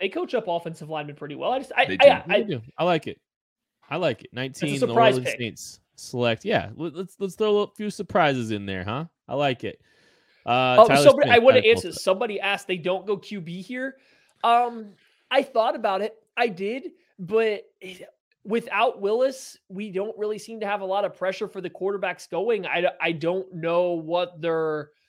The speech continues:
Speaker 1: their exact move would be. Are they taking Matt Corral here? I know that's the easy connection that everybody takes to the Saints, but this seems really early for Matt Corral. That seems like a draft day trade to go get him, not done way in advance. Like, that's my only pushback is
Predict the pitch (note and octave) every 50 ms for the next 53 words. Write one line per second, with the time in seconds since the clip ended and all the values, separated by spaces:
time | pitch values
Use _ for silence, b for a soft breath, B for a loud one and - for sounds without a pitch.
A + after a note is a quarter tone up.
0 | _ _ _ E3+ F3 F#3 F3+ F3 E3+ D3+ C#3+ F3 E3 E3 E3 D#3 E3 E3+ E3 D#3
1 | F3 G3 F3 E3 F3+ E3 - G3 F3+ F3+ E3+ D#3+ F3 - - - E3 D3 C3 E3
2 | F#3+ F#3 F#3+ A3+ G#3+ G#3 G3+ - F3+ E3+ E3+ E3+ E3 E3+ E3+ F3 - - - -
3 | F3+ F#3 F3+ E3+ F#3 C#3+ - D#3 D#3 E3 E3+ - - F#3 E3+ D#3+ D#3+ D#3+ E3 E3
4 | D3+ - E3+ D#3+ - - - D3+ - - E3+ F3+ G3 F#3+ F3+ - - - D3+ C#3
5 | - - _ _ _ _ _ _ _ - E3 D#3 - - - F3 F3 E3 D3+ D3+
6 | D3+ C3 C3+ D3 D#3+ E3 F3 E3+ E3 E3 D#3 - D#3+ E3+ E3+ D#3+ D#3 D3+ - D#3
7 | D#3 D#3 D#3 B2+ - - - E3 E3 D#3 - - C#3+ D#3+ D#3 - - - F3 E3
8 | D3 E3 D3+ D#3+ D3 C#3 D#3 D3+ D3+ D#3+ E3 D#3+ - - E3+ D#3+ D3+ C#3+ - -
9 | D#3+ D#3+ D#3+ D3 C3 B2 - - C#3+ C#3 D3 C#3+ C#3+ C#3+ D3+ C#3+ C#3 C3+ C#3+ C#3
10 | C3 C3 C3+ C#3+ D3+ D#3 D3+ C#3 - _ _ _ _ _ _ _ _ _ - D3+
11 | D3+ E3 E3 D#3 D3+ C#3+ D#3 D#3+ D#3+ D#3 D3 C#3 B2+ B2 C#3+ D#3 D#3+ D3 B2+ -
12 | - - D#3 D3+ C3 - E3 F3 F3 E3+ - F3 F3 E3+ E3+ E3+ E3 D#3 D3+ -
13 | F#3 F3+ - - E3+ D3 -